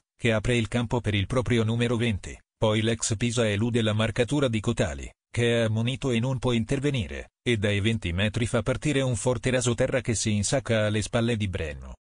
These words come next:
Bari in vantaggio, assist a cura di Gennaro Acampora. Il vantaggio dura poco perché a sette più recupero dalla fine arriva il pareggio modenese,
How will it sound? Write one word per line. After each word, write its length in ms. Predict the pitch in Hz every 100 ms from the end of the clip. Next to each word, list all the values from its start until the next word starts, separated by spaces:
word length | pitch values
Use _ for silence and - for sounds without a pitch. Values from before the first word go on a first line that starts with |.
| _ -
Bari 380 | 104 123 110 104
in 80 |
vantaggio, 680 | 104 117 117 104 - 110 - _ _
assist 440 | 107 95 117 110 -
a 80 | 104
cura 240 | 143 139
di 100 | 123
Gennaro 400 | 113 120 123 123
Acampora. 680 | 117 107 80 76 98 62 - _ _ _
Il 200 | 117 110
vantaggio 460 | 104 113 135 117 110
dura 220 | 110 110
poco 300 | 139 143 117
perché 340 | 110 98 101
a 80 | 87
sette 340 | - 139 - 113
più 140 | 113
recupero 440 | 110 135 127 110
dalla 240 | 101 95 92
fine 280 | 127 120 113
arriva 340 | 113 123 110
il 140 | 104
pareggio 400 | 95 113 123 107
modenese, 680 | 104 107 113 98 87 78 87